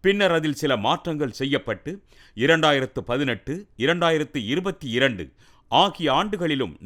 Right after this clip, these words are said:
நடைமுறைப்படுத்த நடுவண் அரசு முயன்றது. ஒவ்வொரு முறை நடுவண் அரசு இந்த முயற்சிகளில்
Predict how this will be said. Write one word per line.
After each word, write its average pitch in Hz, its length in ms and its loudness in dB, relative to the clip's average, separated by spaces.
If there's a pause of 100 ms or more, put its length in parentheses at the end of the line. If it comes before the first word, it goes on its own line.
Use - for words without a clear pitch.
நடைமுறைப்படுத்த 156 800 -2
நடுவண் 139 400 -2
அரசு 127 240 -4
முயன்றது. 104 480 -4 (580)
ஒவ்வொரு 220 360 4
முறை 208 280 0
நடுவண் 190 340 0
அரசு 175 260 -4
இந்த 139 180 -2
முயற்சிகளில் 160 640 -4